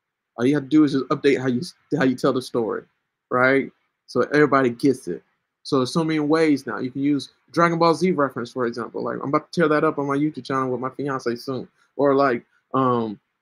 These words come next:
yeah, like, um, trying to think of different examples. Three Little Pigs even. It's still just the horse and the hare.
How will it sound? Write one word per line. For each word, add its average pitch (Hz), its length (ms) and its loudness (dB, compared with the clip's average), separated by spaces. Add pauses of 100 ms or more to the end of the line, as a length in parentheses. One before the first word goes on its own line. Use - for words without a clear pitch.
(280)
yeah, 202 280 4
like, 131 420 0
um, 110 460 -4 (1400)
trying 160 160 -4
to 123 40 -10
think 117 140 -4
of 113 60 -6
different 95 260 -6
examples. 101 340 -12
Three 269 140 2
Little 262 180 4
Pigs 240 360 4
even. 131 200 0
It's 175 100 -10
still 196 200 2 (140)
just 185 220 -4 (320)
the 123 100 -10
horse 233 300 6
and 226 100 4
the 220 60 2
hare. 220 340 4